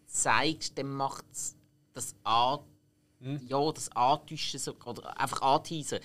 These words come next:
Speaker 1: das macht dann schon fast keinen Sinn.
Speaker 2: Ja, es,
Speaker 1: Das
Speaker 2: es,
Speaker 1: ist fast
Speaker 2: das Ding ist
Speaker 1: schade.
Speaker 2: aber gewesen, nachdem sie die dreißig Minuten geschnitten haben, haben sie, äh, gefunden, sie haben dann zu wenig Zeit gehabt, um aus dem Rest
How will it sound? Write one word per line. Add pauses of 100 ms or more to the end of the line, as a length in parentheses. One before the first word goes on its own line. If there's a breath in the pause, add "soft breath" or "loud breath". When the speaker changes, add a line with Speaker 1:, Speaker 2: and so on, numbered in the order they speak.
(140 loud breath)
Speaker 1:
das
macht
dann
schon
fast
keinen
Sinn.
Speaker 2:
Ja,
es,
Speaker 1:
Das
Speaker 2:
es,
Speaker 1:
ist
fast (220)
Speaker 2:
das
Ding
ist
Speaker 1:
schade.
Speaker 2:
aber
gewesen,
nachdem
sie
die
dreißig
Minuten
geschnitten
haben,
haben
sie, (460)
äh, (360)
gefunden,
sie
haben
dann
zu
wenig
Zeit
gehabt,
um
aus
dem
Rest